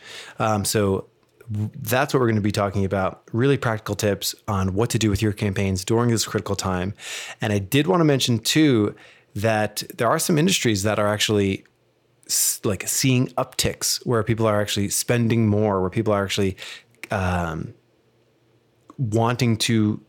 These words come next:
work even more on their campaigns, uh, and go deeper with them. Um, if you are one of those people, we do have an opening on our managed services program. Um, so if you're spending over ten thousand a month, we have a slot open.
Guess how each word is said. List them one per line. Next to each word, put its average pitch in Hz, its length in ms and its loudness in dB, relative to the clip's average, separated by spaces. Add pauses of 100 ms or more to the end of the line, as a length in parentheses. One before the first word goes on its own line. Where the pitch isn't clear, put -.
work 110 420 0
even 107 280 2
more 104 360 4
on 101 120 0
their 101 120 0
campaigns, 101 720 -2 (440)
uh, - 20 0 (120)
and 101 120 -2
go 104 100 0
deeper 107 300 0
with 120 160 2
them. 151 300 2 (320)
Um, 107 400 0 (100)
if 113 180 -2
you 127 180 4
are 131 100 4
one 120 140 2
of 110 80 0
those 104 140 0
people, 113 380 0
we 113 100 0
do 117 380 2
have 107 320 0
an 104 80 0
opening 104 560 0
on 101 100 -2
our 95 60 0
managed 98 640 -2
services 92 480 -2
program. 98 580 -2 (400)
Um, 90 300 -2
so - 100 -2
if 104 80 -2
you're 107 80 0
spending 113 640 0 (180)
over 101 160 -4
ten 101 180 -2
thousand 95 280 0
a 95 40 2
month, 123 360 0 (320)
we 95 80 -4
have 87 80 -2
a 90 40 -8
slot 113 300 2
open. 107 400 2